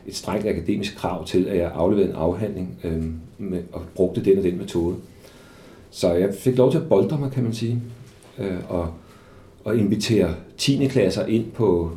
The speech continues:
på universitetet og lade tiende klasses elever møde de studerende, de journaliststuderende, og se, hvad der opstod ud af det. Øh, og jeg var ude med fokusgrupper fra, af, af gymnasieelever på, på Altinget, som normalt ikke skriver til unge mennesker, og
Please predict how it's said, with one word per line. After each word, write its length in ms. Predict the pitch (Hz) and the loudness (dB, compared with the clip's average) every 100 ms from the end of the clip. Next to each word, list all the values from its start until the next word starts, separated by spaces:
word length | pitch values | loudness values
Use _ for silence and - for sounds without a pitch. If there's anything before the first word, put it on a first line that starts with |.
| - | -10
på 280 | 90 87 - | -6 -6 -2
universitetet 800 | 92 87 87 101 123 120 127 - | 0 2 2 4 6 6 4 2
og 220 | 92 85 | -2 -2
lade 140 | 82 82 | -2 -2
tiende 280 | - 135 131 | 0 2 2
klasses 380 | 123 104 90 90 | 2 2 2 0
elever 260 | 92 92 | 0 2
møde 540 | 90 92 90 92 117 117 | 4 6 8 8 6 2
de 80 | - | -4
studerende, 560 | 95 104 104 113 113 - - 98 | 0 4 4 4 0 -4 -8 -4
de 60 | - | 2
journaliststuderende, 720 | 90 101 104 120 101 92 101 - - - - | 4 4 4 2 2 2 -2 -8 -16 -18 -8
og 100 | - | 0
se, 160 | 120 | 2
hvad 80 | 101 | 2
der 80 | 92 | 2
opstod 440 | 98 101 113 110 | 0 0 -2 0
ud 60 | - | 0
af 60 | |
det. 200 | 101 92 - - - - | 2 2 0 -10 -16 -10
Øh, 240 | 90 82 85 | -8 -4 0
og 80 | |
jeg 100 | 87 | 2
var 60 | 87 | 2
ude 400 | 90 98 120 120 120 - - - - - | 4 4 4 2 -6 -16 -20 -20 -20 -4
med 260 | 90 82 | 0 0
fokusgrupper 800 | 80 98 95 117 - 95 95 92 - | 2 2 4 0 2 2 2 -2 -6
fra, 200 | 87 80 - - | -10 -10 -12 -8
af, 100 | 80 - | -6 -6
af 100 | 80 82 | -8 -2
gymnasieelever 680 | 87 117 117 107 95 82 | 4 4 6 4 4 0
på, 300 | 80 80 73 - - | 0 -2 -2 -8 -12
på 100 | - - | -8 0
Altinget, 560 | 85 - 135 - 113 113 - - - | 0 2 2 2 0 -4 -10 -20 -14
som 180 | - 78 | -6 -6
normalt 360 | 71 87 127 | -2 2 4
ikke 120 | 117 | 2
skriver 200 | 117 110 | 0 -2
til 100 | 101 | 0
unge 160 | 92 107 | 2 2
mennesker, 340 | 95 101 - | 0 -2 -4
og 300 | 110 - 82 | -8 -6 -10